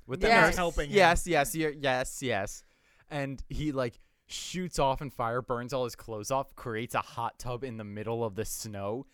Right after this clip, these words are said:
Speaker 1: and she just skis up, and he's like, "Uh, sup?" Or what, I don't remember
Speaker 2: Yeah,
Speaker 1: what he
Speaker 2: something
Speaker 1: says.
Speaker 3: Uh,
Speaker 2: along
Speaker 3: he,
Speaker 1: And
Speaker 3: uh,
Speaker 1: then,
Speaker 3: he, yeah.
Speaker 1: and then it's just like, you see her drop the poles, and it, like, kinda cuts there as the implication of she gets in the hot tub with him, and it's like, "Yeah,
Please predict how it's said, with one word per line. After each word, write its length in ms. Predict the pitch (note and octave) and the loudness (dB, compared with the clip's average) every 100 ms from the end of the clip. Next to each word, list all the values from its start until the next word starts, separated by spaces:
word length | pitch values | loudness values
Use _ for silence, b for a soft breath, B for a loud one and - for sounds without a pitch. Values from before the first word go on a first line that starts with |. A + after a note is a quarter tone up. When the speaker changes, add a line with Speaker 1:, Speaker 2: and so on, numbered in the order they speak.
| _ - | _ -14
Speaker 1:
and 120 | A#2+ | -12
she 100 | B2+ | -10
just 200 | A#2 - | -8 -10
skis 280 | - B2 A2+ | -8 -8 -6
up, 120 | C3 | -8
and 80 | B2+ | -8
he's 100 | G#2+ | -10
like, 160 | A2+ - | -12 -6
"Uh, 340 | D3 A2+ G#2+ G2 - _ _ _ _ _ _ _ _ _ _ _ _ _ | -4 -2 -4 -6 -16 _ _ _ _ _ _ _ _ _ _ _ _ _
sup?" 540 | - - D#3+ F3 C#3 _ _ | -8 -2 2 2 0 _ _
Or 180 | C3 A2+ | -4 -2
what, 120 | A2 | -2
I 120 | A2 | -2
don't 80 | A2 | -4
remember 160 | G#2 A3 | -2 0
Speaker 2:
Yeah, 120 | F#3 | 2
Speaker 1:
what 80 | - | 2
he 40 | |
Speaker 2:
something 300 | - F3+ F#3+ | 4 4 4
Speaker 1:
says. 60 | G3+ | 4
Speaker 3:
Uh, 40 | |
Speaker 2:
along 120 | F#3+ G#3 | 2 0
Speaker 3:
he, 80 | |
Speaker 1:
And 240 | G#3 F3+ F3+ | 4 6 6
Speaker 3:
uh, 20 | |
Speaker 1:
then, 100 | G3 | 4
Speaker 3:
he, 60 | F#3+ | 2
yeah. 200 | D#3+ C#3+ - - | -4 -6 -12 -4
Speaker 1:
and 140 | F3 | 0
then 120 | E3+ | 2
it's 120 | E3 - | 0 -4
just 180 | D#3+ | -2
like, 120 | D#3+ C3+ - | -2 -2 -6
you 100 | B2+ | -8
see 200 | - C#3 | -4 -2
her 160 | C#3 | -2
drop 540 | A2+ G#2 G2 G2+ G#2 - | -6 -10 -4 0 -2 -4
the 100 | G#2+ | -12
poles, 360 | - G#2+ G#2+ | -8 -8 -6
and 120 | A#2 G#2+ | -8 -10
it, 60 | |
like, 160 | G2+ F#2+ | -10 -6
kinda 220 | A#2 G#2 | -6 -8
cuts 320 | - A2+ - | -6 -8 -6
there 240 | A2 G#2 G#2+ | -6 -4 -4
as 100 | G2+ | -6
the 120 | G#2+ | -10
implication 580 | F#2+ G#2+ - G#2+ - G#2 | -10 -12 -8 -8 -8 -12
of 120 | F#2 | -12
she 120 | G#2+ | -12
gets 220 | F#2+ G2 | -10 -10
in 60 | G#2 | -10
the 60 | |
hot 220 | F#2 G#2 G2 | -10 -10 -8
tub 140 | G#2+ | -10
with 120 | A2 | -10
him, 100 | C3 | -10
and 80 | A#2 | -12
it's 100 | F#2 | -12
like, 100 | F2 - - _ _ _ _ _ _ F3 | -14 -18 -20 _ _ _ _ _ _ -20
"Yeah, 120 | - | -16